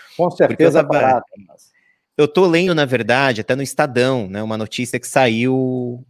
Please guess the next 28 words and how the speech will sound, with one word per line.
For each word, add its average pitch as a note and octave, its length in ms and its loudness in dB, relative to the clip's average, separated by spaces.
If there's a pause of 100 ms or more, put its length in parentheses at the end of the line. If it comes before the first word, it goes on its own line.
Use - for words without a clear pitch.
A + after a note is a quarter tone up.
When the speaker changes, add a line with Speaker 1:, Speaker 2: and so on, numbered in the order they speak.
Speaker 2:
na A2+ 160 -2
data B2+ 260 2
de C3+ 160 -2
ontem, A#2 480 -2
né, G2+ 80 -6
o G2+ 60 -8
fato B2 320 -4
de C3+ 260 -4
que C#3+ 100 -8
existem C3 400 -6
fundos C#3 600 -10
E C#3+ 60 0
S C3+ 280 0
G A#2+ 180 -2
globais, B2 680 0 (500)
é, A2 220 0
fundos F3+ 260 -2
E F3 40 6
S F3 200 0
G D#3 140 0
globais C#3 400 2
têm C#3+ 120 -6
captação D3 520 -2
recorde C3+ 520 -2
e C#3+ 40 -8
inspiram D3 540 -8
o - 20 -8
Brasil. A2 600 -2